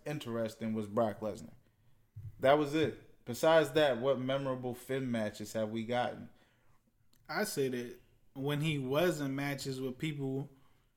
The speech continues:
Speaker 2: of his caliber,
Speaker 1: Seth
Speaker 2: with
Speaker 1: Rollins.
Speaker 2: Seth Rollins. And shit, even for, for character's sake, somebody as big as his character, Miz. Like, when they were all in the mix for Intercontinental strap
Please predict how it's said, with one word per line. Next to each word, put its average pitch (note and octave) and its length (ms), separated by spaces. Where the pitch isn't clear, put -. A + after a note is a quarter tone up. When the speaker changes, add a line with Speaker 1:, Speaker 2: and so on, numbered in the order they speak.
Speaker 2:
of C#3+ 220
his C#3+ 200
caliber, C#3 720
Speaker 1:
Seth C3 340
Speaker 2:
with G#2 80
Speaker 1:
Rollins. A2+ 520
Speaker 2:
Seth D3 300
Rollins. C#3 600
And D3 320
shit, - 400
even E3+ 480
for, C3+ 420
for C#3 200
character's E3+ 580
sake, F3 300
somebody C#3+ 520
as C3+ 120
big D3 280
as C#3+ 140
his C#3 160
character, E3 540
Miz. F3+ 520
Like, C#3+ 180
when D3 140
they D#3+ 100
were E3+ 180
all D#3 340
in D#3 80
the D3+ 80
mix E3 280
for D#3+ 140
Intercontinental E3+ 760
strap C3+ 380